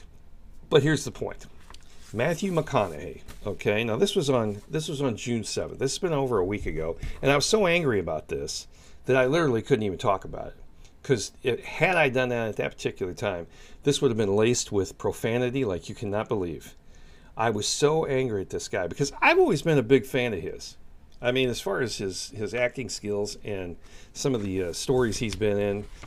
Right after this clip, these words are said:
the movies he's been in, I've always been, I've always kind of liked him. I really have. But he, he, he blew that the other day when he came out at a White House briefing and called for gun control.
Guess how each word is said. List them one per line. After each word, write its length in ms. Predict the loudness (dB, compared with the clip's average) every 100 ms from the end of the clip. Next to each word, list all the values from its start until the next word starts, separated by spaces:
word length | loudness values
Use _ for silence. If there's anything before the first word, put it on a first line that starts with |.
| -10
the 80 | -6
movies 320 | -2 -2 -2
he's 160 | -4 -2
been 160 | -2 0
in, 140 | -2
I've 140 | -2
always 220 | 0 2 2
been, 200 | 0 0
I've 160 | 0
always 220 | 0 0
kind 240 | -2 -2 -2
of 100 | 0
liked 300 | 0 -2 -4
him. 240 | -8 -8 -18 -20 -4
I 80 | -2
really 280 | 0 2 2
have. 360 | 0 -2 -8 -18 -20 -20 -20 -20 -20 0
But 400 | 6 6 6 0 -10 -12 -16 -14
he, 280 | 0 2
he, 360 | 2 0 -2 -2 -4
he 180 | -2
blew 280 | 0 4 6
that 220 | 4 2
the 120 | 0 -4
other 160 | -4
day 320 | -8 -8 -10 -16 -20 -20 -20 -4
when 140 | 2
he 120 | 4 4
came 280 | 4 4
out 280 | 4 2 4
at 100 | 4
a 160 | 2 0 -6
White 260 | -2 0 2
House 200 | 2 -2
briefing 600 | -2 2 2 0 -8 -10 -16 -20 -20 -20 -20 -20 -20 -20 -2
and 160 | 2 4
called 320 | 4 4 4
for 100 | 0
gun 240 | 2 2
control. 460 | 2 -4 -6 -8 -10